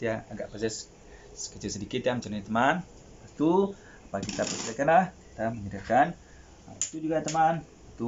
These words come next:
bat-, batu bukit juga, ya, teman, ya. Ini adalah batu bersaiz agak kecil sedikit, ya, ni, ya. Okey. Lepas tu, kita perlu sediakan lumut, ya, teman.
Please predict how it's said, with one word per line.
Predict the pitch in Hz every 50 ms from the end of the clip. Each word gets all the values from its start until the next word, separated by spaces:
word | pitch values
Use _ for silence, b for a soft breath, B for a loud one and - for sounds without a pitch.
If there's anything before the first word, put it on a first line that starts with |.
| 120 117
bat-, | 113 110 - -
batu | - - 110 - - 151 156
bukit | 156 - - - 170
juga, | 156 143 127
ya, | 113
teman, | 117 117 117 113 117
ya. | 127 147 196 214 190
Ini | 127 107 113
adalah | 113 107 101 107 98
batu | 98 98 98 - 123 123
bersaiz | 113 107 - 101 110 117 117 - - B B B B B B B B B B - -
agak | 101 98 98 92 - - - - - - - - - - -
kecil | 104 101 92
sedikit, | - 107 101 113 107 -
ya, | - 135 127 117 104
ni, | 101 101 107
ya. | 131 160 156 - -
Okey. | - 101 107 123 156
Lepas | 165 - - - - - - - - - - - - - 117 117 -
tu, | - 151 156 165 170 175 180 165
kita | - - - - - 123 135 143 151 156 156 - -
perlu | - 113 107
sediakan | 107 - 110 110 107 104 - - 117 120 120 117
lumut, | 120 143 175 196
ya, | 190 165 156 151
teman. | 147 151 160 175 190 190